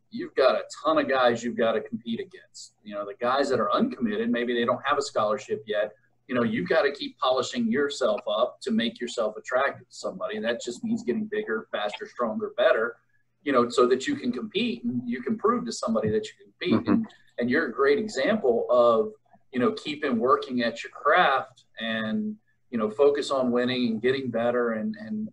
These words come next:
Speaker 1: and executing when you have an opportunity. So, so tell me, what's next for you? What, what are you, uh, what are you looking to do? What are you, what's
Speaker 2: Hmm.
Speaker 1: the next move with you?
Speaker 2: I'm honestly not a hundred percent. I've going,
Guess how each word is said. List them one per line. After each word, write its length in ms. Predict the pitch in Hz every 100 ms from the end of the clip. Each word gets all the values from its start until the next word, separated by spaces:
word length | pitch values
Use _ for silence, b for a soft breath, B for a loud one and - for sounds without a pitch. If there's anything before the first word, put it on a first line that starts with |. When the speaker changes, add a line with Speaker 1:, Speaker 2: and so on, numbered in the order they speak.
| 120
Speaker 1:
and 120 | 117
executing 640 | 131 - - - 135 120 117
when 140 | 117
you 100 | 113
have 140 | 113
an 80 | 107
opportunity. 760 | 107 104 98 - - 120 - - _ _ _ _
So, 300 | - - - -
so 140 | 160
tell 260 | - 226 180
me, 100 | 113
what's 440 | 104 113 120 -
next 300 | 175 147 -
for 140 | -
you? 240 | 143 131 107
What, 380 | 98 123 143 123
what 280 | 120 139 139
are 60 | 135
you, 300 | 131 127 120
uh, 320 | 117 113 110 - _ -
what 200 | 131 -
are 80 |
you 160 | 127 120
looking 260 | 113 - 123
to 40 |
do? 240 | 107 110 104
What 140 | 120
are 20 |
you, 100 | 127 120
what's 160 | 156
Speaker 2:
Hmm. 80 | 113
Speaker 1:
the 60 | 123
next 200 | 120 -
move 200 | 131 110
with 200 | 107 -
you? 220 | 117 92 _ _ _ _ - - _ _
Speaker 2:
I'm 200 | 143 165
honestly 360 | - 190 190 165
not 240 | 139 135
a 40 | 135
hundred 180 | 147 123
percent. 340 | 120 131 123
I've 160 | 117 -
going, 340 | 127 123